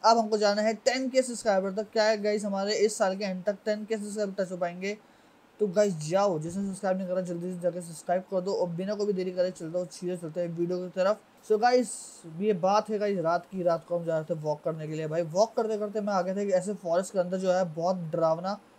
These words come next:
I know this, तो भाई आसपास बहुत ज़्यादा आवाज़ आ रही है मेरे को। And भाई, तुम देख सकते हो भाई,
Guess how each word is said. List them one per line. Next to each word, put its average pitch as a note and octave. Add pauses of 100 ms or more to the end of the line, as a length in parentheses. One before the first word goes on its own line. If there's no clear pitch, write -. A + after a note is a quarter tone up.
(240)
I -
know E3
this, E3
तो E3
भाई F3+
आसपास D#3
बहुत C#3
ज़्यादा D#3
आवाज़ C#3+
आ C#3+
रही C#3+
है C#3+
मेरे C#3
को। D#3+ (720)
And G#3
भाई, A#3
तुम A3
देख G3
सकते G3+
हो G3
भाई, A3